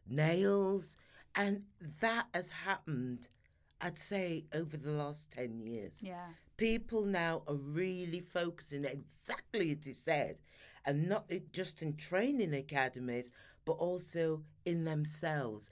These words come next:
Speaker 2: Mm.
Speaker 1: And I think that's actually, to a certain, I think maybe people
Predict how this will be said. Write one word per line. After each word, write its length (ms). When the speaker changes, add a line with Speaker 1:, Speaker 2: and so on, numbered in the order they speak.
Speaker 2:
Mm. 180
Speaker 1:
And 120
I 140
think 260
that's 260
actually, 560
to 320
a 40
certain, 480
I 20
think 300
maybe 380
people 520